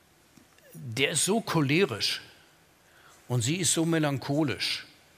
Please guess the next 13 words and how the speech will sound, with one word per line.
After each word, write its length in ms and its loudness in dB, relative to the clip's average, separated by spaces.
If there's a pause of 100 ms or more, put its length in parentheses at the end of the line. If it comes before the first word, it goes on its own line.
(840)
Ähm, 400 2
wie 100 -2
komme 220 0
ich 80 -2
damit 260 0
klar? 240 0
Indem 300 2
ich 260 -6 (180)
verstehe, 760 0
was 160 -2
die 120 0
Menschen 420 -2
bewegt. 540 -6